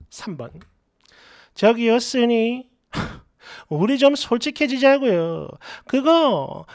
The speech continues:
네 여친한테 좋은 남편이 될 준비 아니잖아요. 그냥 본인이 더 나은 삶을 살기 위해 노력을 하겠다 이건데 왜 이런 식으로 포장지를 합니까?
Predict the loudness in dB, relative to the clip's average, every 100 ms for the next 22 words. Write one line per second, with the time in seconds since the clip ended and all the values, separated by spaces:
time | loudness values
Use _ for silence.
0 | -10 -2 0 6 6 4 2 2 2 0
1 | 0 2 4 4 4 2 0 -2 0 -2
2 | -2 -4 -2 -2 -2 -2 0 2 4 2
3 | 2 -4 -6 -8 -10 -14 -20 -14 2 4
4 | 6 4 2 4 4 4 2 2 0 -2
5 | 2 6 6 4 0 0 0 0 -4 -2
6 | -2 -2 -2 0 -2 -2 -4 -4 -2 -2
7 | -2 -4 -4 -6 -6 -2 2 2 2 0
8 | 0 -2 -2 -2 -4 -2 -2 0 -2 -2
9 | -2 -4 -4 -2 -2